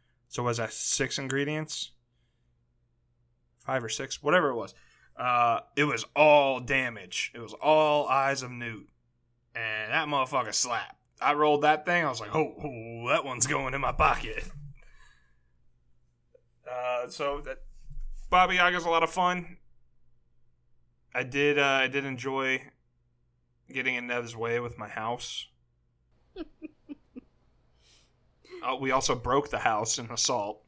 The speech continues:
Speaker 2: We did. <laughs> It was, it, so Rick died, and the house just kept, like, walking towards the enemy fountain for some reason.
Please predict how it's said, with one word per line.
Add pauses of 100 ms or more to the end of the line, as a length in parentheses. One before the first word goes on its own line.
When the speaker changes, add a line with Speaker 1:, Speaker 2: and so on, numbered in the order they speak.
Speaker 2:
We
did.
<laughs> (200)
It
was, (320)
it, (380)
so
Rick
died, (100)
and
the
house (260)
just
kept, (400)
like,
walking
towards
the
enemy
fountain (100)
for
some
reason.